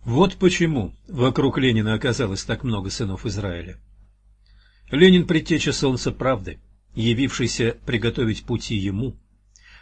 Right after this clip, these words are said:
обратить народы на путь спасения. Именно с пришествием Ленина миру был явлен священный герб С С С Р и стран социализма с восходящим солнцем.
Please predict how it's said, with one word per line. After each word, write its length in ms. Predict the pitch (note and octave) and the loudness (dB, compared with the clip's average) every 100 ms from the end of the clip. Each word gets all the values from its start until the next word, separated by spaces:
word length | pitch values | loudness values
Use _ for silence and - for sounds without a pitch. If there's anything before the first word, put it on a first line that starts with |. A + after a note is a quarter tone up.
| - - | -8 2
обратить 600 | C3 B2+ C#3+ - E3+ D3 | 4 4 2 2 -2 -2
народы 340 | D3 C#3+ C3 | -2 0 0
на 100 | B2+ | -2
путь 200 | - A#2+ | -4 -8
спасения. 680 | - A#2 - A2+ F#2 D#2+ - - _ _ _ - _ - _ | -8 -10 -6 -6 -6 -10 -18 -20 _ _ _ -20 _ -20 _
Именно 280 | - C3+ C3 | 0 2 2
с 80 | A#2+ | 0
пришествием 640 | B2 A#2+ C#3+ A#2 - A2 | -2 0 0 -2 -2 0
Ленина 320 | A#2 A2+ A2 G2+ | 0 0 -2 0
миру 340 | A#2 D#3+ G2+ | 0 0 -2
был 160 | F2+ F#2 | -4 -4
явлен 480 | F2+ E2+ F2 F2 - _ | -4 -6 -10 -14 -16 _
священный 720 | - - B2 - C#3+ A#2 G2+ G2 | -8 -2 0 0 0 0 -2 -4
герб 380 | G2 F#2+ - - - | -4 -6 -6 -12 -2
С 220 | B2+ - | -2 -2
С 200 | F#2 - | -6 -8
С 120 | - E3 | -4 -2
Р 180 | F3 - - - - | -2 -6 -16 -20 -8
и 100 | - | -2
стран 340 | B2 - C3+ E3 | -2 0 0 0
социализма 760 | C#3+ B2 B2+ G#2+ G2+ G2 F#2 - - - | -4 -4 -2 -2 -2 -4 -8 -12 -20 -20
с 140 | - C3 | -8 -4
восходящим 640 | A2+ - F#2+ G2 - A2 | -4 -4 -4 -4 -6 -8
солнцем. 420 | - F2+ - - | -10 -12 -12 -16